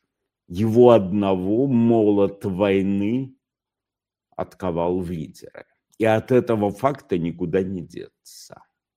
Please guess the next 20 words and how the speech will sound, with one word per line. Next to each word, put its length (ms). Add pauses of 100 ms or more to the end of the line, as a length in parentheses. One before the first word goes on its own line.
(1120)
Потому 340
что 200
вот 180
как 280
среда, 840 (380)
как 220
русская 500
традиция, 1080
как 380
К 140
Г 180
Б, 560 (460)
как 260
закон 600
подлости, 680
доносов, 920
расизма 880 (140)
сделали 580
Путина 720 (520)
гадиной, 840